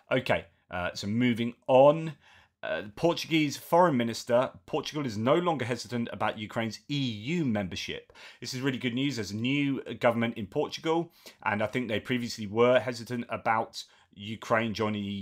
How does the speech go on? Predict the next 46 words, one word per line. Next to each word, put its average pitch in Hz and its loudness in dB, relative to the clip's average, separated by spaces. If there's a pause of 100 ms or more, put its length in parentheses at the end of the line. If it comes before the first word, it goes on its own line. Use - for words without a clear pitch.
(100)
U, 113 0
now 104 0
not 113 -2
so 127 -4
much. 135 -2 (180)
So - -8
the 104 -4
new 151 0 (100)
Portuguese 117 -4
government 127 0
is - -6
fully 175 0
in 110 -2
support 95 -6
of 98 -12
Ukraine's 101 -6
E 107 -4
U 92 -6
bid. 120 -4 (200)
The - -16
country's 117 0
foreign 107 2
minister, 110 -6
Paulo 107 0
Rangel, 113 0
said 101 0
on 98 -4
April 98 -6
the 92 -10
fourth, 123 -6
presenting 107 -4
it - -6
as 98 -10
a 95 -8
shift - -6
from 101 -4
the 101 -2
ambiguous 131 -2
stance 135 -2
of 113 -10
the 113 -8
previous 104 -6
administration, 98 -6
Euroactiv 90 -4
has - -16
reported. 131 -8